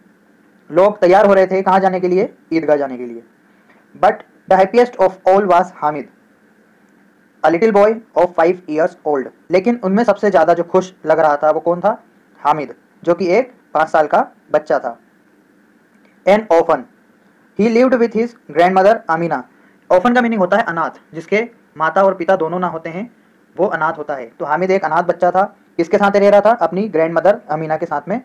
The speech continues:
रह रहा था। And slept in her protective arms, और उन्हीं के संरक्षण में सो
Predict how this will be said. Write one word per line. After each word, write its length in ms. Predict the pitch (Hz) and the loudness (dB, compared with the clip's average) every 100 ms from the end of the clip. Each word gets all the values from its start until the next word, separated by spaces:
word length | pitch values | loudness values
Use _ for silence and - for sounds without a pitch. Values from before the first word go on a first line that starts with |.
| _ 151 | _ -4
रह 120 | 147 | -2
रहा 160 | 135 | -2
था। 160 | 117 110 _ _ _ _ _ - | -6 -14 _ _ _ _ _ -2
And 160 | 202 | -2
slept 280 | 202 220 220 | 2 0 0
in 140 | 185 | -2
her 140 | 175 226 254 | 0 0 -2
protective 480 | 165 160 170 220 240 | -4 -2 -4 -6 -4
arms, 240 | 147 143 117 _ _ _ _ _ - | -2 -4 -8 _ _ _ _ _ 0
और 120 | 190 | 2
उन्हीं 180 | 196 214 | 2 0
के 80 | 214 | 0
संरक्षण 400 | 190 175 175 165 | 2 0 -2 -4
में 160 | 208 302 _ _ _ _ _ _ _ | -6 -8 _ _ _ _ _ _ _
सो 260 | 160 247 | 0 0